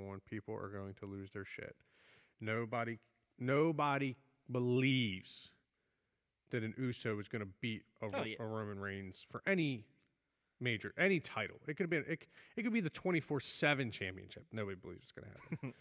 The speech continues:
Speaker 2: <laughs>
Speaker 1: But not taking away from Jey, 'cause I like the Usos.
Speaker 2: Yeah.
Speaker 1: They're a tremendous tag team, but obviously I, I believe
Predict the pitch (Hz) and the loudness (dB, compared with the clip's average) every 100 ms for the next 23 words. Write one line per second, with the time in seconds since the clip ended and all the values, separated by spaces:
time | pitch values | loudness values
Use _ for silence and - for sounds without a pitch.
0 | - - _ - 180 143 - - _ _ | -20 -20 _ 6 8 8 2 -20 _ _
1 | _ _ - 190 202 - 185 170 160 147 | _ _ 4 4 4 2 2 4 4 4
2 | 131 131 113 _ _ _ - 156 175 135 | 2 -2 -4 _ _ _ 0 4 6 4
3 | 127 - 123 123 139 131 160 208 - - | 2 0 -2 2 2 4 4 4 0 -20
4 | _ - 123 113 - 107 - - - 233 | _ -10 -8 -6 -8 -10 -12 -18 -10 -10
5 | 143 143 131 127 - 143 135 120 - 180 | -2 2 2 0 -2 0 0 -2 0 0
6 | 135 117 120 127 123 117 117 110 - 120 | 2 0 2 0 -2 -2 -4 -4 -14 -10
7 | 123 123 | -8 -8